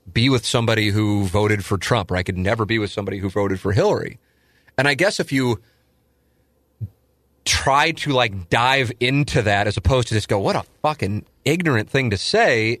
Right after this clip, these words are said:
If you do go, "Okay, well, if you voted for this person, then therefore you have some personality traits that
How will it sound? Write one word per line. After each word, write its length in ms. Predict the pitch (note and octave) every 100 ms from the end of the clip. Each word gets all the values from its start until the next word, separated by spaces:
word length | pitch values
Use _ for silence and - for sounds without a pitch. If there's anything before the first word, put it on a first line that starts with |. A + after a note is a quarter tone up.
| -
If 200 | C3 -
you 120 | A#2
do 300 | G#2+ F#3 A3
go, 160 | C#3+ B2
"Okay, 260 | - C3+
well, 140 | A#2+ A#2+
if 120 | A2+
you 100 | A2+
voted 480 | F#2+ A#2+ F3 G3 C#3
for 560 | - B2 A2+ A2 G#2+ G#2+
this 340 | G#2+ A#2 B2+
person, 640 | - - G3+ F#3+ B2 A2 A2
then 200 | G#2+ G#2+
therefore 480 | B2+ C#3 - A2+ G#2
you 140 | G#2
have 400 | F2+ A#2+ A#2 G2
some 360 | - C3+ B2+ A#2+
personality 720 | - B2+ - A2 B2+ C#3+ A#2
traits 360 | - A2 A2
that 100 | -